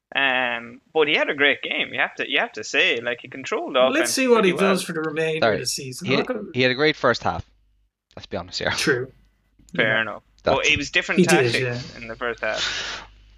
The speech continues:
Speaker 2: Let's not forget the fumbles from Seahawks, too. Two goal line fumbles rushing.
Speaker 3: Yeah.
Speaker 2: Or not from Seahawks, sorry,
Speaker 3: Broncos.
Speaker 2: from Broncos.
Speaker 3: Yeah, yeah.
Speaker 2: Yeah.
Speaker 1: Yeah, they seemed like they were fumbling constantly. They had two fumbles as well that were, um,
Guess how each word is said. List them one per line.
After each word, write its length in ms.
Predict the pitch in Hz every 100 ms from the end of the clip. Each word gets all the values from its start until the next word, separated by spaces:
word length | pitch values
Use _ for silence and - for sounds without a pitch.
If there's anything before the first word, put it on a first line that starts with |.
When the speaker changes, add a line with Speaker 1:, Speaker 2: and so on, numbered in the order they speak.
| - - - - _ - - - - -
Speaker 2:
Let's 200 | 220 339
not 140 | 427
forget 240 | - 240 339
the 80 | 151
fumbles 540 | - 135 135 180 143
from 240 | 165 135
Seahawks, 600 | 123 165 214 120 107 -
too. 400 | - 165 135 120 120
Two 220 | 233 254
goal 260 | 233 220 226
line 240 | 214 208
fumbles 500 | 208 208 208 165 -
rushing. 320 | 180 185 - - - _ _ _ _ _ _ _
Speaker 3:
Yeah. 240 | 107 107 101
Speaker 2:
Or 60 | 185
not 120 | 247
from 120 | 190
Seahawks, 380 | 175 180 160 139
sorry, 220 | 180 117
Speaker 3:
Broncos. 300 | 160 104 202
Speaker 2:
from 60 | - -
Broncos. 40 |
Speaker 3:
Yeah, 200 | 95 95 -
yeah. 180 | 90 - - _ 165
Speaker 2:
Yeah. 180 | 160 - _ _ _
Speaker 1:
Yeah, 200 | 104 98
they 100 | 123
seemed 200 | 135 135
like 140 | 120
they 60 | -
were 60 | 113
fumbling 460 | 123 117 113 107 -
constantly. 760 | - 117 110 110 120 - 87 - _
They 80 | 123
had 260 | 156 202
two 320 | - 226 220 175
fumbles 440 | - 180 156 131
as 120 | 123
well 300 | 127 135 156
that 280 | 117 104 78
were, 320 | 120 120 120 - _ _ _
um, 460 | 120 120 117 117